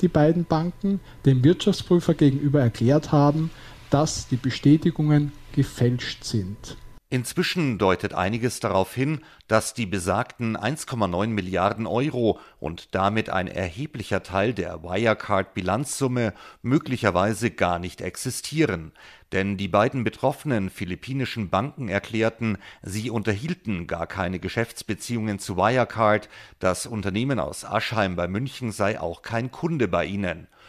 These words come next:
Speaker 2: Papiere, die ein angebliches Konto vor Ort belegen sollten, seien gefälscht. Damit steht der Verdacht im Raum, das Hightech-Unternehmen aus Bayern könnte im großen Stil Kriminellen aufgesessen sein.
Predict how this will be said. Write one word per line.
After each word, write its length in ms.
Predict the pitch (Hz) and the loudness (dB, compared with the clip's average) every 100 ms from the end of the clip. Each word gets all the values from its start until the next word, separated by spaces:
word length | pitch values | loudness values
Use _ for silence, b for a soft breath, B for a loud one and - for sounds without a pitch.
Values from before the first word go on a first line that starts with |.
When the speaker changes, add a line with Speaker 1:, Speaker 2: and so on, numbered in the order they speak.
| b b | b b
Speaker 2:
Papiere, 640 | 98 90 - 139 135 117 | -8 -8 -4 -2 2 2
die 240 | 90 95 - | 0 -4 -8
ein 160 | 82 | -10
angebliches 840 | - 101 131 117 113 104 101 104 - | -6 -4 -2 -2 -4 -6 -8 -8 -6
Konto 420 | 120 156 143 123 | -4 -4 -2 -2
vor 240 | - 87 - | -2 -6 0
Ort 300 | 98 - - | 0 0 -2
belegen 400 | 95 123 147 117 | -4 -4 -4 0
sollten, 480 | 110 113 - 117 | 4 2 0 -6
seien 380 | 92 87 82 85 | -2 -2 -2 -6
gefälscht. 680 | 127 - 104 85 - - - B B B B - | -6 0 -2 -2 -6 -10 -12 B B B B 0
Damit 240 | 127 143 | 0 0
steht 380 | - 135 135 - | -2 -4 -4 -2
der 120 | 92 | -2
Verdacht 420 | 101 90 98 110 113 | -2 0 0 0 -4
im 140 | 98 | -2
Raum, 400 | 90 92 143 156 | 0 0 0 0
das 340 | 71 - - 90 | -2 -2 -8 -8
Hightech-Unternehmen 1000 | 90 - 135 - 131 123 107 110 135 - | -8 -6 -8 -6 -6 -4 -2 -2 -2 -4
aus 240 | 85 - | -6 -6
Bayern 500 | - 104 127 123 107 B B _ | -2 0 2 2 0 B B _
könnte 300 | 139 165 151 | 0 0 2
im 160 | 98 85 | 0 -2
großen 480 | 90 131 151 117 | -4 -4 -4 -6
Stil 400 | - - 101 98 | -6 -6 -4 -4
Kriminellen 680 | - 101 98 123 135 131 101 | -6 -4 -4 -2 0 0 0
aufgesessen 760 | 71 92 - 95 95 90 107 90 | -2 -2 -4 -4 -2 -4 -6 -2
sein. 420 | 92 85 82 | -2 -2 -8